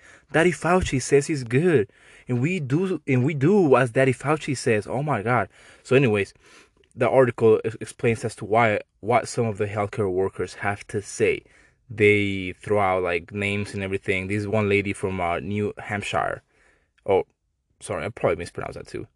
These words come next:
I'm Mexican. I apologize for my accent. And anyways, she's ready to lose her job as a nurse after refusing to get the vaccine because she says that her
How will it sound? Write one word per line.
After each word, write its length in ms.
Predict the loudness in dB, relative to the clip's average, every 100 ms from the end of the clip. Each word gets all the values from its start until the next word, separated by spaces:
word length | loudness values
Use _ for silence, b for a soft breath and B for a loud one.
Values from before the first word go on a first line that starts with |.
| _
I'm 140 | -4 -2
Mexican. 400 | -4 -6 -10 -6
I 140 | 0 0
apologize 480 | -2 -4 -4 -6
for 120 | -4 -4
my 100 | -4
accent. 420 | -8 -14 -18 -20 b b b b b b 0
And 480 | 4 6 6 2 -2 -6 _ -2
anyways, 300 | 2 2 2
she's 240 | 2 4
ready 160 | 6 6
to 100 | 4
lose 140 | -4
her 80 | -2
job 260 | 2 2 2 -4
as 120 | -12
a 40 | -6
nurse 340 | -4 -4 -6 _ _ _ _ _
after 200 | -8 -4
refusing 320 | -4 -4 -6
to 80 | -2
get 100 | 0 2
the 40 |
vaccine 460 | 0 0 0 -2 -2 b b b
because 280 | -2 0 0
she 140 | -2
says 280 | 2 2 4
that 120 | 0
her 240 | 0 -2